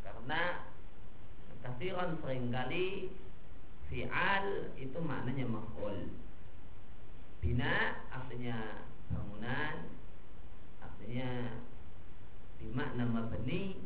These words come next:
sesuatu yang dibangun. Ada ghiras, eh, ada tanaman, itu maknanya marhus,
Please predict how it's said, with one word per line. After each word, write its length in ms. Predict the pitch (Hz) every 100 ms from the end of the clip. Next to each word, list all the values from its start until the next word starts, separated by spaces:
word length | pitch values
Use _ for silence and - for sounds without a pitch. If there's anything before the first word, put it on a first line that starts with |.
| -
sesuatu 480 | 135 127 113 104 -
yang 200 | 135 117
dibangun. 520 | 98 - 82 80 - - - - - - - - - - - - - - - - - - -
Ada 280 | 123 147
ghiras, 600 | 143 165 175 196 196 - - - - - - -
eh, 320 | - - - - - -
ada 260 | 113 104 92 78 65 - - - - - - - - 120
tanaman, 760 | 120 117 117 185 202 202 202 220 - - - - - - - - -
itu 220 | 123 120
maknanya 720 | 139 120 113 120 123 139 139 - 117
marhus, 680 | 120 120 117 101 123 147 156